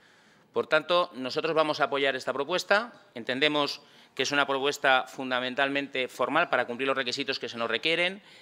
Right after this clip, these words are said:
y que el nivel de protección, como bien ha dicho la concejala de Medio Ambiente, de nuestros entornos naturales siguen estando garantizados legalmente. Por ello vamos a aprobarla, pero de verdad, hace unos añitos el Partido Popular, el Gobierno de la Comunidad de Madrid,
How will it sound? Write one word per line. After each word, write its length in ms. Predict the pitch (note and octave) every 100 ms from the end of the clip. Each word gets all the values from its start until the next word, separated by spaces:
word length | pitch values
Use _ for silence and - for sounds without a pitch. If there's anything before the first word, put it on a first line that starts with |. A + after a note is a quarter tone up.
| - - _ _ _
y 140 | E3+
que 340 | E3 G3 G3 -
el 260 | B2 C3+ C3
nivel 200 | C3+ D#3+
de 60 |
protección, 380 | E3+ D#3 D3+ F3+
como 140 | D3+ C#3
bien 120 | D3
ha 60 |
dicho 220 | D3 D3+ C#3+
la 80 |
concejala 380 | B2 B2+ B2 D#3+
de 60 | D3
Medio 180 | D#3 D3
Ambiente, 500 | C#3+ D3+ D3 D#3 D3+
de 160 | B2
nuestros 260 | B2 B2 A#2
entornos 300 | A#2 D#3 D3+
naturales 460 | C#3+ D3 D3 D3+ D3
siguen 240 | C#3+ C#3+
estando 360 | C3 - C#3+ D3
garantizados 720 | C3+ B2 A#2 B2 D3+ C#3+ C#3+
legalmente. 640 | B2+ B2 B2 C3 A2 F2+ - _ _ _ _ _ -
Por 120 | C3+
ello 100 | E3
vamos 220 | E3+ D#3+
a 40 |
aprobarla, 580 | D#3+ C#3+ D3+ D#3 F3 A3 - _ _ _ _ _
pero 200 | A#2+ A#2+
de 100 | A#2+
verdad, 360 | B2 C#3 A#2 - -
hace 220 | A#2+ -
unos 160 | D#3 C#3+
añitos 680 | B2+ C3+ C#3 C3 B2+ - - _
el 160 | A2+ A2+
Partido 300 | A#2+ A#2+ D#3
Popular, 600 | D3 C#3+ A#2 A#2 G#2 - - _ _
el 120 | G2+
Gobierno 340 | A2 B2 D3 C3+
de 80 |
la 80 | A#2+
Comunidad 300 | A2 A2+ C3
de 60 | C3+
Madrid, 340 | A#2 A2+ A2+